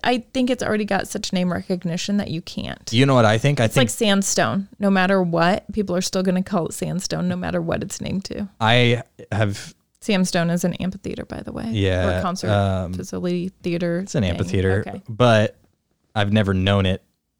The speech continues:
Speaker 2: as, I've never been to Sandstone while it was called Sandstone. That being said, Sandstone is the only name I recognize it by, so
Speaker 1: Right.
Speaker 2: maybe that makes sense.
Speaker 1: Same with me.
Speaker 2: Um,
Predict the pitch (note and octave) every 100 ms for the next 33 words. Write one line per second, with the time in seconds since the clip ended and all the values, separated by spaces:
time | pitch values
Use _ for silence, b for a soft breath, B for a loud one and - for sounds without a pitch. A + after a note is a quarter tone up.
0 | _ F#2 F#2 F#2+ G2+ G2 F#2 G2+ A2 F#2+
1 | F#2+ G2 F2 - G2+ F2 - F2+ F2 -
2 | E2 E2 E2+ E2+ E2+ F2+ E2+ F2 F2 E2+
3 | - - B B B A#2 A2+ G#2 C3+ G#2
4 | - A2 A2+ - G2 F#2 F#2 F#2 G#2 F#2+
5 | F2+ F2+ F2+ E2+ E2+ G2+ - E2+ E2+ D#2+
6 | F#2 G#3+ A3+ E3 G#2+ G2 G2 F#2+ - G#3
7 | - A#3+ A3+ A3+ A#3 D4 C4+ A3+ A#3 -
8 | B2+ A#2 G2+ F#2 F2